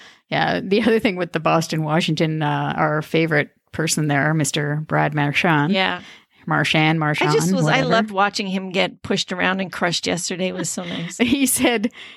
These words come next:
Speaker 1: he, 'cause, uh, apparently during the regu-, they split the season, se-, the regular season series. They were
Speaker 2: Mm-hmm.
Speaker 1: even. Um,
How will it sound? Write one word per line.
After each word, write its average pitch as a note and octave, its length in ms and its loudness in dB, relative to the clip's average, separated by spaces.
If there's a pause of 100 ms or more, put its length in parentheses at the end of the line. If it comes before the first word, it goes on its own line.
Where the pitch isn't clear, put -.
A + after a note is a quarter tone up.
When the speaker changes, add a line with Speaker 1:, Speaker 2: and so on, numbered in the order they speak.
Speaker 1:
he, A3+ 160 -2
'cause, G#3+ 360 0
uh, G3 220 4
apparently G#3 460 0
during F3+ 340 -4
the E3+ 80 -2
regu-, F3 320 0
they G#3 120 2
split - 420 0
the F3 100 0
season, D#3+ 460 -2
se-, E3+ 240 -4
the E3+ 100 -2
regular F#3 320 2
season G3+ 340 2
series. G#3+ 400 2
They F#3 100 2
were G3+ 60 0
Speaker 2:
Mm-hmm. G3 100 -2
Speaker 1:
even. D#3 460 2 (120)
Um, D3+ 520 2